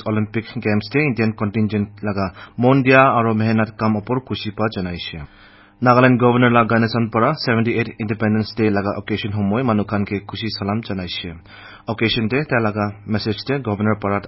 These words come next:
আমি খান লিবার্টি কারণে আমি খান ফ্রিডম ফাইটার্স খান পারা ডাঙর বলিদান কুড়া তো ইয়াদ করিবলে মাতিছে। মহাত্মা গান্ধী, সুভাষ চন্দ্র বোস, সরোজিনী নাইডু, ভগৎ সিং নিচিনা ডাঙর লিডার্স খান আর রানী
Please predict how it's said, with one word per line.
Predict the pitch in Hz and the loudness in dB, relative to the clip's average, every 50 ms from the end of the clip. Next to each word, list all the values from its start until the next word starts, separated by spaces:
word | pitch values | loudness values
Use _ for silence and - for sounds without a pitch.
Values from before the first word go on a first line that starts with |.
| 104 | -6
আমি | 104 101 101 - | -6 -6 -4 -4
খান | 107 98 - - - - - - - - - | -4 -6 -6 -8 -18 -20 -20 -20 -18 -6 -2
লিবার্টি | 117 120 113 123 117 120 127 123 113 | 0 2 4 2 2 4 2 0 2
কারণে | - 110 113 131 147 131 | 2 2 2 2 2 2
আমি | 120 110 101 - | 2 0 0 0
খান | 110 107 104 - | 0 -2 0 0
ফ্রিডম | 113 107 104 113 110 107 | -2 0 0 0 0 0
ফাইটার্স | - 107 104 107 104 101 - - - - | 0 -2 0 0 0 -2 -2 -6 -6 -2
খান | 107 101 98 95 | -2 -2 -2 -2
পারা | - 92 92 92 90 - | -4 -4 -4 -4 -2 -2
ডাঙর | 104 110 123 135 147 135 117 | -2 0 2 2 0 2 0
বলিদান | 107 104 110 104 110 107 107 104 - | 0 0 2 0 0 0 0 -2 -2
কুড়া | - 104 104 101 98 - - - - - - | -2 0 0 0 -2 -4 -10 -20 -20 -6 -2
তো | 110 117 143 135 | 0 0 0 2
ইয়াদ | 113 104 101 - - - | 0 -2 -2 -2 -6 -6
করিবলে | 98 98 92 90 98 104 123 131 - 117 | -4 -4 -4 -4 -2 -4 -4 -4 -4 -8
মাতিছে। | 90 - - 92 87 - - 82 71 - - - - - - - - - - - - | -8 -8 -8 -10 -10 -10 -10 -12 -12 -14 -18 -20 -20 -20 -20 -20 -20 -20 -12 0 4
মহাত্মা | 123 120 120 113 123 123 113 113 | 6 6 6 6 4 2 4 4
গান্ধী, | 113 113 110 123 143 165 - - | 2 2 2 0 -2 -4 -2 -4
সুভাষ | 117 101 110 110 - - | -2 -2 -2 -2 0 -2
চন্দ্র | 107 98 98 107 98 98 | -2 0 0 -2 -2 -2
বোস, | 107 113 139 135 - | -2 -2 -2 -2 -2
সরোজিনী | - 107 104 107 101 110 104 104 101 104 | -2 0 0 0 0 0 -2 0 0 0
নাইডু, | 98 101 - - 117 135 151 - - - - - - - 113 | -2 -4 -4 -2 -4 -4 -4 -6 -12 -20 -20 -20 -8 0 2
ভগৎ | 117 113 127 123 - - | 2 4 4 2 2 2
সিং | - 135 139 147 - - 123 | -4 -2 -2 -4 -6 -4 -2
নিচিনা | 110 104 - - 110 104 98 92 | -2 -2 -2 0 0 0 0 0
ডাঙর | 101 98 104 104 98 101 | 0 0 0 0 0 0
লিডার্স | 98 92 104 104 - - - | 0 0 0 0 0 -2 -2
খান | 117 131 151 101 110 | -2 0 0 0 0
আর | 104 101 98 98 92 | 0 0 0 0 0
রানী | 98 95 101 104 | 0 0 2 0